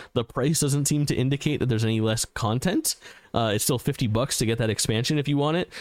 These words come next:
So I don't know if they're gonna start milking you for a fifty bucks a year instead of fifty bucks every two years, but that's sure what it seems like. But hey, if the content's there and, uh, people think it's worth it, then it's worth it.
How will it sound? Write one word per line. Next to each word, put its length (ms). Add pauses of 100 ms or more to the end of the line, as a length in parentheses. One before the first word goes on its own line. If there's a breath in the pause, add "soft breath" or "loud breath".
So 120
I 40
don't 140
know 100
if 80
they're 80
gonna 120
start 200
milking 340
you 140
for 240
a 60
fifty 260
bucks 240
a 40
year 320
instead 220
of 60
fifty 180
bucks 220
every 160
two 160
years, 260
but 140
that's 320
sure 260 (240 loud breath)
what 160
it 220
seems 400
like. 200
But 120
hey, 140
if 100
the 80
content's 400
there 280 (400 loud breath)
and, 160
uh, 140
people 220
think 180
it's 120
worth 180
it, 120
then 300
it's 240
worth 300
it. 160